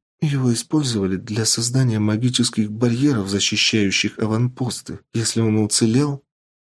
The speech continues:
«А это интересно. Почему бы и не проверить?» Через некоторое время началась атака.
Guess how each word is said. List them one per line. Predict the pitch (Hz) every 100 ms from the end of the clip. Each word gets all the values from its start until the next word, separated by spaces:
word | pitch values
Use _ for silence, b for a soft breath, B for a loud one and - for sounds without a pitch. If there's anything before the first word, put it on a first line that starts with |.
| _
«А | 62 71
это | 80 143 - 160
интересно. | 180 196 190 143 139 110 71 - _
Почему | 73 76 92 139 170 151
бы | 117
и | 110
не | 101
проверить?» | 95 92 71 50 50 50 - - _ _ _ _ _ _ _ _
Через | - 82 104 135
некоторое | 185 202 156 143 135
время | 127 156 139
началась | 123 113 110 107 104 -
атака. | 92 - 58 - -